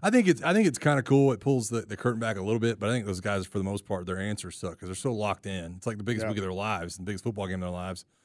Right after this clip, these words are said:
Speaker 1: They're so locked in. They're like, "I don't wanna do this." It would be, it'd be so much more fun.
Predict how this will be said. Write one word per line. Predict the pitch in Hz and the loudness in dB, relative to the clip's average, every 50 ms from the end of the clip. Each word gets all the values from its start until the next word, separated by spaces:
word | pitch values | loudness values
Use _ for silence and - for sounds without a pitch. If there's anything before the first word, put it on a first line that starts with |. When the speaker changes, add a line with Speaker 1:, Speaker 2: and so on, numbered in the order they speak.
| _ _ _ _ | _ _ _ _
Speaker 1:
They're | 143 143 | -2 2
so | 120 143 139 | 4 4 6
locked | 135 131 120 98 127 | 6 4 2 2 2
in. | 135 135 127 | 2 2 2
They're | 120 113 | 2 0
like, | 107 95 - _ _ _ | 0 -2 -6 _ _ _
"I | 117 | -4
don't | 147 160 | -2 0
wanna | 147 135 123 | 0 2 2
do | 135 127 | 0 0
this." | 107 92 - _ | -2 -4 -6 _
It | - | 2
would | 165 170 | 4 4
be, | 196 190 - | 4 4 2
it'd | 170 170 160 | 2 2 2
be | 185 196 | 4 2
so | 170 - 190 | 2 2 2
much | 180 180 160 127 | 2 2 2 2
more | 139 147 135 113 | 0 -2 -2 -2
fun. | - 127 131 135 131 117 107 101 95 | 0 2 2 2 2 2 0 -2 -4